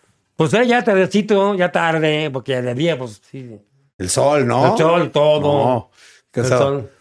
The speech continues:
Speaker 2: Órale, entonces en la playa.
Speaker 1: En la playa.
Speaker 2: Ah, bueno, ya saben, chicas, en la fantasía de Sammy, en la playa, órale. Está bien, no me lo esperaba, ¿eh? Oye, ¿a qué edad perdiste tu virginidad?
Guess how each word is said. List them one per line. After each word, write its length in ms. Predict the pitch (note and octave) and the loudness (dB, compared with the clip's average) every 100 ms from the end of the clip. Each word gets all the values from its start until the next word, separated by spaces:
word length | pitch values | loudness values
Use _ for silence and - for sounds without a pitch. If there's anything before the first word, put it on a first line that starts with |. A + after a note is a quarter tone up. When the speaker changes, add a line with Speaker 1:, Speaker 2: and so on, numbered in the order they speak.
| _ _ | _ _
Speaker 2:
Órale, 420 | B2 E3 F3+ D3 | 2 2 2 0
entonces 320 | A#2+ D#3+ D3 | 0 -2 -2
en 120 | D3+ C3+ | -2 -2
la 100 | A#2+ | 0
playa. 500 | C#3+ D3 C#3 G#2 - _ - | 0 2 0 -2 -4 _ -8
Speaker 1:
En 60 | C3+ | -6
la 60 | |
playa. 340 | B2 C3 A#2+ G#2 | -2 -2 -2 -8
Speaker 2:
Ah, 160 | - G#2+ | -12 -8
bueno, 160 | B2 | -6
ya 160 | F#2+ G2+ | -4 -4
saben, 400 | - A#2 D#3+ B2 | -2 0 0 -2
chicas, 400 | - B2+ F#2+ F2 | -4 -4 -6 -4
en 120 | G2 | -4
la 120 | F#2+ | -4
fantasía 260 | G2 F#2+ - | -6 -6 -4
de 40 | C3 | -2
Sammy, 340 | B2+ D3 D#3+ C3 | -2 -2 -2 -4
en 80 | F2+ | -6
la 80 | F2 | -8
playa, 500 | - F#2+ A#2+ C3+ F2 | -6 -4 0 0 0
órale. 400 | C3 D#3+ G2+ D#2+ - - - - _ | 0 0 -2 -6 -14 -20 -20 -20 _
Está 240 | - - C3+ | -20 -4 0
bien, 220 | D#3 F3+ | 2 2
no 80 | F3+ | 2
me 100 | G3 | 2
lo 60 | E3 | 0
esperaba, 500 | - B2 D#3 B2+ A2+ | 0 0 2 2 2
¿eh? 260 | D3+ E4+ - _ _ _ _ _ _ _ - _ _ | 0 -4 -10 _ _ _ _ _ _ _ -20 _ _
Oye, 320 | E3 F3 G3 | 0 2 0
¿a 100 | - | -2
qué 100 | G3+ | 0
edad 240 | G3+ A3+ - _ _ | 2 0 -4 _ _
perdiste 580 | - D#3 B2 C#3 D3+ - | -2 0 0 -2 -2 -2
tu 180 | F#3 C#3+ | 0 0
virginidad? 680 | B2 G#2 - G2+ G2+ G#2+ F#2+ | 0 -2 -4 -4 0 0 -2